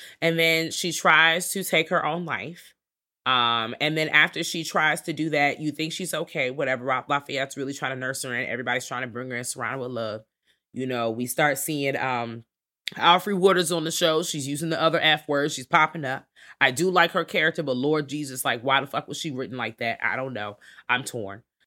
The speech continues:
She plays shaky character well, but I'm tired of seeing her in these shaky ass roles. But that's between her and the Lord for why she's taking these roles. That's that. Rent is due.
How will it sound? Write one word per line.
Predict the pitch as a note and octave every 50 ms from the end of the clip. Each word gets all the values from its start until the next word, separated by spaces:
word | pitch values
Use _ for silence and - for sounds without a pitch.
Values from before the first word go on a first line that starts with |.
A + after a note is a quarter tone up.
| _ _
She | _ - - F3+ F3
plays | - A3 F#3 F3 F3
shaky | - - E3+ E3 E3 D#3+
character | - - E3+ D#3 D#3 - -
well, | C3 D3 C#3+ A#2 A2 G#2+ G#2+ -
but | D3 C3
I'm | C3 B2+
tired | - - D#3+ C#3 C3 B2+
of | C3+
seeing | - D3+ C3+ C3 C#3
her | C#3+ C3+
in | C3
these | B2+ C3 C3
shaky | - - B2+ B2 - C3 C3
ass | B2+ B2+ B2+ -
roles. | C3+ B2 A2 G#2+ G#2+ -
But | - A#2+
that's | G#2+ B2 B2 B2
between | - B2+ - - C3+ B2+ C3+
her | C3+ C3 C3
and | C3+ C#3
the |
Lord | D3 C#3 C3 A#2 A2 A2+ G#2
for | - B2+
why | A2 G#2 F2+
she's | - - B2+ -
taking | C#3+ B2+ - -
these | B2+ B2 A#2+
roles. | B2 A#2+ G#2+ E2+ F#2+ G#2+ -
That's | - G#2+ A2 - -
that. | A#2+ F2+ F2+ G2 -
Rent | G#2 A2+ F2+ D#2+
is | A#2+ -
due. | - A#2+ - -